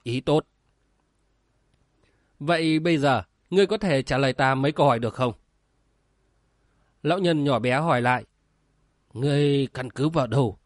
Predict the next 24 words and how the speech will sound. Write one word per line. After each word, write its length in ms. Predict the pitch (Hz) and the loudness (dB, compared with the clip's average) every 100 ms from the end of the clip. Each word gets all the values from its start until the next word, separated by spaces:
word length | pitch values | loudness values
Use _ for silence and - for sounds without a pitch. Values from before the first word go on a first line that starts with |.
| _ _ - | _ _ -6
mà 160 | 151 | -6
biết 180 | 160 196 | -4 -6
rằng 280 | 196 123 107 - _ _ | -6 -10 -10 -14 _ _
ta 240 | 180 160 | -6 -6
không 360 | 160 - 185 160 | -8 -6 -6 -4
phải 200 | 151 123 | -4 -4
là 140 | 123 | -4
một 180 | 120 117 | -4 -6
loại 180 | 127 135 | -8 -6
người 220 | 127 110 | -4 -4
ngớ 220 | 98 123 | -4 -6
ngẩn? 240 | 160 175 104 - _ _ _ _ _ _ - | -4 -6 -8 -16 _ _ _ _ _ _ -10
Hay 180 | 170 | -4
là 280 | 180 156 151 | 0 2 2
vì 200 | 143 143 | 0 -4
ta 300 | 131 147 135 | -2 -4 -4
giả 260 | 127 123 - | -4 -8 -8
chưa 180 | - 139 | -2 -2
giống?" 220 | 113 123 165 _ _ _ _ _ _ _ _ _ _ _ _ _ - | 0 0 -2 _ _ _ _ _ _ _ _ _ _ _ _ _ -18
"Ờ, 220 | - 143 - _ _ _ _ | -8 -8 -8 _ _ _ _
giống 280 | 143 151 220 | -2 -2 0
thì 240 | 185 151 | 0 -2
có 180 | 131 135 | 0 -2
giống, 280 | 139 143 | 0 -2